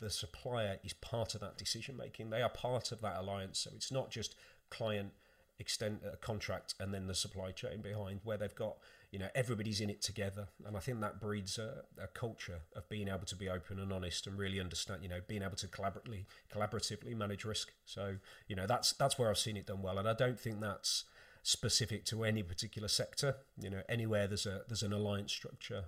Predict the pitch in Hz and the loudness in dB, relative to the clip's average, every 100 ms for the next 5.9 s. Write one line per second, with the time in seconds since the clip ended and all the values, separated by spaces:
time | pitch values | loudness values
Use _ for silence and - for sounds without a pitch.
0 | - 110 98 95 - 95 98 113 95 78 | -4 -2 0 0 -2 -2 0 0 -2 -2
1 | 104 - 95 98 98 92 98 101 90 - | -4 -4 -2 0 2 0 -4 -4 -6 -6
2 | - - - - 98 95 - 104 101 - | -8 -10 -12 -8 -4 -2 0 2 2 2
3 | - 95 - 101 - 90 - 123 - 104 | -2 -2 -4 -4 -4 -6 -6 -8 -6 -6
4 | 113 - - - - - 92 104 95 101 | -6 -6 -8 -18 -10 -6 -2 -2 -2 -2
5 | 92 90 98 98 - 107 101 95 - | -2 -2 -2 -6 -6 -6 -2 -2 -2